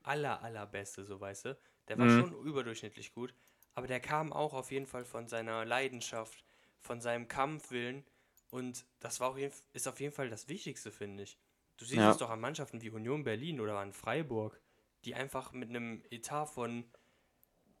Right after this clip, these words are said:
Speaker 1: einem Fünftel, lehne ich mich jetzt mal aus dem Fenster, von Hertha B S C weit über denen stehen, weißt du? Ähm,
Speaker 2: Mhm.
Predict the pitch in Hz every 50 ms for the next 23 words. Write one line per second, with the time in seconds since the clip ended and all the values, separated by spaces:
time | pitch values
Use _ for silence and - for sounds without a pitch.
0 | _ _ - 107 117 113 147 151 139 147 139 131 - - 190 196 208 - - -
1 | 127 123 123 120 123 123 120 123 - - 123 123 123 117 113 - 120 110 113 113
2 | 113 113 113 - - 113 113 113 - - 117 113 - 120 117 131 147 156 - -
3 | 143 117 113 110 110 - - - - - 139 135 135 127 127 131 143 156 160 180
4 | 175 147 117 104 101 101 98 98 - - - 101 101 101 101 98 98 101 - -
5 | 120 151 - - _ - - _ _ _ _ _ _ _ - 110 117 117 110 110
6 | 110 120 120